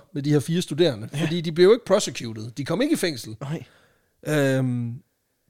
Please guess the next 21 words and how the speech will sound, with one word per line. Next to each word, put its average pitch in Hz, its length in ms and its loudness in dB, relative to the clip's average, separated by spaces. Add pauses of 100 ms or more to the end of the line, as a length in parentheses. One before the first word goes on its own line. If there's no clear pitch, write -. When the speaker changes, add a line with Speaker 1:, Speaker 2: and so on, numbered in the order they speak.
(140)
Speaker 1:
de 226 100 2
slap 247 240 2
jo 202 80 2
for 165 80 0
videre 220 160 0
tiltale, 208 480 0
og 143 120 -4
bliver 165 160 4
faktisk 180 360 -4
også 175 180 -4
sådan 180 140 -4
lidt 175 160 0
lokale 156 420 2
helte 180 240 2
i 151 40 2
Skotland, 147 420 -2
da 123 60 -4
de 123 160 -2
ligesom 139 360 -2
vender 127 180 -2
hjem. 147 260 0